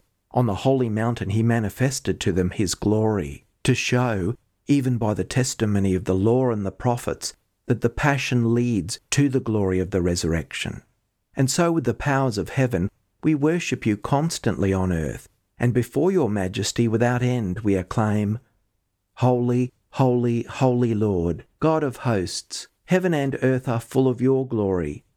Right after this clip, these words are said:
Hosanna in the highest. Blessed is he who comes in the name of the Lord. Hosanna in the highest."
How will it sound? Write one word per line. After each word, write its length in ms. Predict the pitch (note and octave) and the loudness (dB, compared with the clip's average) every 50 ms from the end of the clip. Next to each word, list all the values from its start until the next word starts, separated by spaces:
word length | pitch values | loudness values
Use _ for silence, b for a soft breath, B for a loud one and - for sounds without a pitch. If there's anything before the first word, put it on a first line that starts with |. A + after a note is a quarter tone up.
| _ - | _ 0
Hosanna 600 | A#2+ A#2 G#2+ G#2 B2 B2 C3 C3+ C3+ C3+ B2 - - | 0 0 2 2 0 0 0 0 0 -2 -2 -2 -2
in 140 | C3+ B2+ | -2 0
the 120 | B2 B2 A#2 | 0 0 -2
highest. 680 | G#2+ B2 G#2+ G2 F#2 D#2+ C#2 - - - - - - - _ _ _ _ _ _ - | -2 -2 -2 0 -2 -2 -4 -8 -10 -14 -16 -16 -20 -20 _ _ _ _ _ _ 0
Blessed 400 | B2+ C#3 D3+ D3 - - - G#2+ | 0 0 0 0 -2 -4 -2 -2
is 180 | G2+ F#2 - | -2 -2 -2
he 260 | - C3 C3 C3 C3 | 0 0 2 2 0
who 200 | B2 A2+ A#2+ G2+ | 0 -2 -2 -2
comes 420 | - - - B2+ A#2+ A#2+ B2 A#2+ A2+ | -2 0 0 2 2 2 0 0 0
in 140 | G#2+ F#2+ G2 | 0 0 2
the 80 | G2 | 2
name 340 | G2 G2+ A2+ B2 C3+ C#3 C#3+ | 2 2 2 0 0 -2 -4
of 140 | C#3 C3 C3 | -4 -4 0
the 100 | B2+ A#2 | 0 0
Lord. 460 | A2+ G#2+ F#2 F2+ F2+ F2+ D#2+ - - _ _ _ _ _ _ | 2 2 0 0 0 0 -2 -4 -8 _ _ _ _ _ _
Hosanna 840 | - - G#2 F#2+ F2+ G#2+ A#2+ A#2 A#2+ B2+ B2 A#2+ B2 B2 A#2 A2 - - | -4 -2 -2 0 0 0 0 0 2 0 0 0 -2 -2 -4 -6 -6 -4
in 180 | B2+ A#2+ A#2 A#2 | -2 0 0 0
the 120 | A#2 G#2+ | 0 0
highest." 880 | G2 - - E2+ D#2+ D2 C2+ C2 - G#2 - - - - - - - | -2 -2 -2 -2 -2 -2 -4 -6 -8 -8 -12 -14 -14 -16 -16 -18 -20